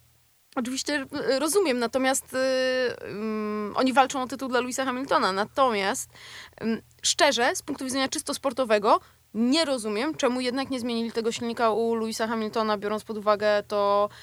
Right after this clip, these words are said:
świetne tempo Mercedesa generalnie na tym torze i biorąc pod uwagę to, że jest problem z niezawodnością, e, w tych silnikach Mercedesa. E, zobaczmy, Nicolas Latifi, e, wcześniej też problemy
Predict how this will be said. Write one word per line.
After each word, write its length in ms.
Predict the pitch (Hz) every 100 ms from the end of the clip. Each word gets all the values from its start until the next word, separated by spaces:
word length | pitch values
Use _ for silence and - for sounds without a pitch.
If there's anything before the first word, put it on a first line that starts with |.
| - -
świetne 500 | - - 285 254 226
tempo 500 | 226 214 214 208 208
Mercedesa 680 | 214 196 220 214 - 202 202
generalnie 460 | 208 208 208 202
na 120 | 202
tym 160 | 190 208
torze 400 | 202 185 214 269 - -
i 80 | -
biorąc 240 | 226 254 -
pod 100 | 247
uwagę 240 | 233 240
to, 180 | 226 220
że 140 | 247
jest 400 | 269 233 320 -
problem 640 | - 233 208 185 190 240 277 -
z 460 | 202 196 214 254 -
niezawodnością, 920 | 269 277 269 233 196 - 240 285 330 - - -
e, 540 | - 226 233 240 240 247
w 40 |
tych 140 | - 277
silnikach 480 | - 427 - 190 -
Mercedesa. 760 | 226 262 233 240 190 160 135 67
E, 340 | 208 208 202 196
zobaczmy, 420 | 240 240 233 220
Nicolas 440 | 240 240 262 240
Latifi, 580 | 254 233 233 - 233 240 - - -
e, 200 | 202 185
wcześniej 380 | - 269 269 247
też 140 | 254
problemy 600 | - 247 233 233 226 226